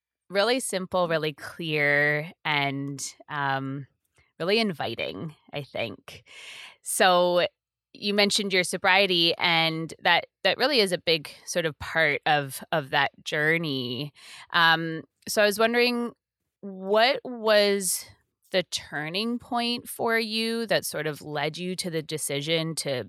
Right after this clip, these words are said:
stop drinking? Um, and how did that decision, how did that allow you to reconnect to yourself in a more authentic way?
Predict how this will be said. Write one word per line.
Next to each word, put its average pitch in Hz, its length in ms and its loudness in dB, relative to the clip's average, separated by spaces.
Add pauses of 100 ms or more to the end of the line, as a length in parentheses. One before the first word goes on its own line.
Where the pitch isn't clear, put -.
stop - 460 -8
drinking? 247 720 -4 (640)
Um, 165 460 2 (240)
and 190 580 4 (140)
how 233 720 2
did 220 220 -6
that - 180 2
decision, 175 560 -2
how 170 320 -2
did 226 200 -6
that 202 220 2
allow 151 500 -2
you 151 280 -6
to 147 400 0 (720)
reconnect 208 640 -2
to 170 80 -6
yourself 143 500 -2
in 165 120 -6
a 160 80 -6
more 156 380 0
authentic 151 580 -4
way? - 460 -4